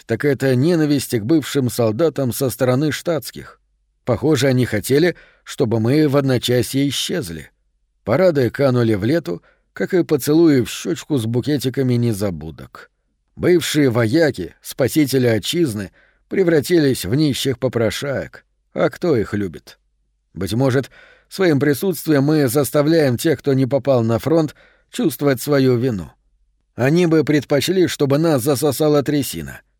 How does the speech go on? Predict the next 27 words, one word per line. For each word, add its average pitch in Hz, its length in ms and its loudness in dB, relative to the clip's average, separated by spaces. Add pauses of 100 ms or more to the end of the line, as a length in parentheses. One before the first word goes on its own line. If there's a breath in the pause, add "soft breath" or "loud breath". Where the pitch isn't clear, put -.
(140)
и 180 80 0
мы 165 160 4
остались 127 460 0
лежать 135 440 2
вдали 127 320 2
от 120 200 2
Англии, 123 460 2 (260 loud breath)
в 131 120 -2
местах, 156 480 0
которые 131 380 2
мы 131 160 2
до 123 120 2
своей 131 240 2
гибели 131 440 2 (260 soft breath)
и 165 120 2
выговорить 135 640 2
толком 120 400 0
не 120 100 0
научились. 113 760 -4 (1080)
«Прошу 139 480 4
извинить, 160 560 2
если 131 320 0
у 131 80 4
меня 139 280 2
невольно 143 560 2
что-то 143 360 0
вырвалось», 104 720 -2